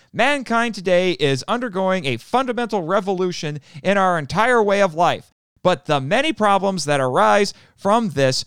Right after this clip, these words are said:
are not yet resolved. Furthermore, in every region of the world, large inequities exist, and not only is the exchange, both spiritual and material, between each region clearly inadequate, but frequently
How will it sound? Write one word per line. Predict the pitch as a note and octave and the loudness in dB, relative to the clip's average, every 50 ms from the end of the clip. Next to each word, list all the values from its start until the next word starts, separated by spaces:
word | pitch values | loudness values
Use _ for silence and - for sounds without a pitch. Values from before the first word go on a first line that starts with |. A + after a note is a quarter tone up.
| - - - | -8 -4 -2
are | C#3+ C#3 B2+ | -2 0 0
not | B2 D#3 G3 G#3 - | 0 0 0 0 0
yet | - E3+ F3 - - | 0 0 0 0 -2
resolved. | C#3+ D3+ C#3+ B2 C#3+ C3+ B2+ A2+ G#2 G2 F#2 - - _ _ _ _ _ _ _ - | -2 -2 0 2 2 2 2 2 0 -4 -6 -10 -16 _ _ _ _ _ _ _ 2
Furthermore, | C#4 D#4 E4+ B3 A3 F3 D3+ C#3+ C#3+ C#3+ C#3+ C#3+ C3+ _ - | 2 2 4 4 2 0 0 0 2 2 2 0 -2 _ -6
in | - D#3 D3+ - - | -4 -4 -2 -2 0
every | A3 C#4 D4 B3+ C#4 C#4 C4 | 2 2 2 2 0 -2 -2
region | A3 G3+ A3 A3+ G#3+ F3+ G#3 G3+ | -2 -4 -4 -4 -4 -4 -2 0
of | G3+ F#3+ E3 | 0 0 0
the | F3+ F#3 | -2 -2
world, | G#3+ C#4 C#4 C4+ C4+ C4+ C4 A#3 - _ _ - | 2 4 4 6 6 4 4 2 -2 _ _ -10
large | - D3 B3 D4 D#4 D4+ C#4+ D4 A#3 G3+ | -2 2 4 4 4 4 4 2 -2 -6
inequities | - G3 A3 A3 A3+ A3+ G#3+ G#3+ G#3+ G3+ G#3+ G#3 G3 E3+ | -4 -2 0 0 0 0 0 -2 -2 0 0 -2 -2 -2
exist, | F3 D3 C#3 C#3 G3+ A3 G#3 G#3 - - _ _ _ - | -4 -4 -2 0 0 0 0 0 -4 -8 _ _ _ -4
and | - F#3 G3 G3+ | -2 -2 0 2
not | B3 C4 C#4+ B3+ | 2 2 4 4
only | G#3+ B3 B3 A#3+ A#3+ A#3 G3+ | 4 4 4 4 2 2 2
is | G#3+ G#3+ - | 2 0 0
the | - F#3+ F3+ | 0 0 0
exchange, | F3+ F3 - - - A#3 A3 G#3+ G#3 D#3+ | 0 0 -2 -4 -2 -2 0 0 -2 -2
both | D#3+ F3+ E3+ - | -2 -2 -2 -2
spiritual | - - E3 E3+ E3 D#3 - E3 D3+ | -4 -4 -2 -2 -2 -2 -4 -6 -8
and | D3 | -6
material, | D3 D3 - - C#4+ C#4+ C4+ B3 A#3 A3 G#3+ | -8 -8 -4 -2 -2 0 2 2 2 2 2
between | F#3 F#3+ - - - D4+ D4 B3+ | 0 -2 -6 -6 -10 -10 -8 -6
each | G#3+ A3+ G3+ - | -6 -8 -8 -6
region | - D3+ E3+ E3+ D3+ D#3 E3 D#3+ D#3+ D3 _ _ _ _ | -6 -6 -6 -4 -4 -4 -4 -4 -4 -8 _ _ _ _
clearly | _ - - G3+ G3 F#3 F3 F3+ F3 D#3+ | _ -6 -4 -2 -2 0 0 0 0 0
inadequate, | D#3 D#3 F3 F#3+ G#3 G3+ G3+ - G#3 G#3 G3 - _ _ - | 0 0 0 0 0 0 0 0 -2 -2 -2 -4 _ _ 0
but | G3 G3+ F#3 - | 2 2 2 0
frequently | - - - D#4+ E4+ - - A3+ G3 - G3 G3 F#3+ F#3 | -4 -4 -2 -2 0 0 0 -2 -2 0 2 2 2 2